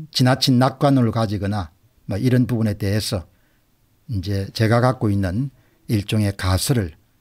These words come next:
여러분들에게 말씀을 드렸다, 이렇게 보시면 좋겠습니다. 여러분, 저는 지금 이제 자신 있게 이야기를 할 수가 있죠. 왜 그런가 하니까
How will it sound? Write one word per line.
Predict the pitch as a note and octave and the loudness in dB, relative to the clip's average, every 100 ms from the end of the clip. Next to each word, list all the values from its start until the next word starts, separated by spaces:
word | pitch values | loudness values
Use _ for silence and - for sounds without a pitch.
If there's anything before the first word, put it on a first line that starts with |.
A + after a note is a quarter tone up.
| _ _ | _ _
여러분들에게 | A2 G2 F2+ E2+ F2+ G#2 G#2 _ _ - | -6 -4 -4 -6 -6 -6 -6 _ _ -6
말씀을 | G2 F2+ - A2+ G2 | -2 -2 -2 -4 -4
드렸다, | G#2 G2+ - F2+ F#2 G2+ _ _ _ - | -4 -6 -6 -10 -10 -16 _ _ _ -10
이렇게 | A2 G#2 G#2+ | -10 -8 -10
보시면 | - G2 - G#2 G2+ - _ _ | -8 -6 -6 -6 -8 -12 _ _
좋겠습니다. | - - A2+ - G#2 F#2+ - - _ _ _ _ _ _ - - - - - - - - _ _ - - _ _ - - _ _ _ _ _ _ _ _ _ _ _ _ _ _ | -16 -8 -6 -6 -8 -10 -16 -20 _ _ _ _ _ _ -18 -16 -16 -18 -20 -20 -20 -20 _ _ -20 -20 _ _ -20 -20 _ _ _ _ _ _ _ _ _ _ _ _ _ _
여러분, | C#3+ C#3+ C#3+ | 2 2 4
저는 | F3 G#3 F3+ | 4 4 2
지금 | F3+ F#3 F3+ | 2 2 4
이제 | D#3+ | 2
자신 | - E3 G3 - A#3+ | 2 2 2 2 2
있게 | A#3+ | 2
이야기를 | C#3+ A#2 A#2+ A#2 G#2 | 2 4 2 2 0
할 | A2 | -2
수가 | - G#2+ | -4 -6
있죠. | G2+ - G#2 F#2 _ _ _ _ _ _ _ _ | -6 -8 -12 -12 _ _ _ _ _ _ _ _
왜 | A#2+ A2+ | 0 2
그런가 | C3 C#3 B2+ | 4 4 4
하니까 | A2+ A2 C3+ A2 D3 | 2 0 -2 -2 -4